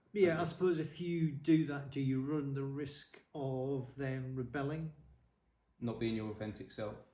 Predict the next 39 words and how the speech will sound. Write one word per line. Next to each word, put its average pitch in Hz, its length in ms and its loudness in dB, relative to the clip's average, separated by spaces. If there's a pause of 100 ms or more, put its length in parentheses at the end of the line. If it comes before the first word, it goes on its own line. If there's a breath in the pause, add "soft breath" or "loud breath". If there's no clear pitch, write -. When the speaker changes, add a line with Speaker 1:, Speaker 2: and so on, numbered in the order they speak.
(180)
Speaker 1:
Yeah. 131 400 0 (520)
Speaker 2:
You 113 120 -6
know, 104 140 -6
that's - 240 -8
quite, - 300 -8
quite 101 140 -8
important, 101 440 -10
isn't 101 160 -8
it? 95 120 -14
It's - 140 -16
not, 107 240 -6
you're 117 120 -2
not 110 120 -6
being 104 160 -4
true 107 200 -4
to 101 140 -10
yourself 98 480 -8
if 101 160 -14
you, 101 140 -8 (560 soft breath)
if 120 120 -14
you 113 80 -2
don't 113 340 -2 (120)
fulfill 107 480 -6
this 95 240 -8
creative 104 400 -8
need 101 240 -6
within 107 280 -6
you. - 160 -12 (400)
Speaker 1:
I 143 80 -4
think 226 200 2
there 135 80 0
has 143 160 0
to 131 60 -6
be 127 140 6
a 120 40 4
certain 123 260 0
element 113 320 -6
of 110 120 -10
realism, 98 400 -2